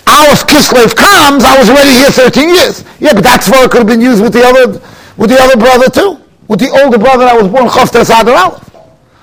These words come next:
So that I'll let you guys think about. But here's the problem. Do we ignore it or don't we? If we ignore your age and we just look at the calendar, so if the year you become bar mitzvah, there's no Lamed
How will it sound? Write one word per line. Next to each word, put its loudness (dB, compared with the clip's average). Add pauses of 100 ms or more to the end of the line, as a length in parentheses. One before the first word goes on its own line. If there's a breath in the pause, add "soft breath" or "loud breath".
So -2
that 2
I'll 2
let 0
you -4
guys 0
think -8
about. -14 (440)
But -4
here's 2
the 0
problem. -2 (1500 soft breath)
Do 2
we 2
ignore 0
it -14 (100)
or -2
don't 0
we? -4
If -4
we 2
ignore 0
your 0
age 0
and 0
we -2
just -2
look 0
at -4
the -6
calendar, -2 (340 loud breath)
so -2
if -2
the 0
year 2
you 2
become -2
bar 2
mitzvah, -2
there's 0
no 2
Lamed 0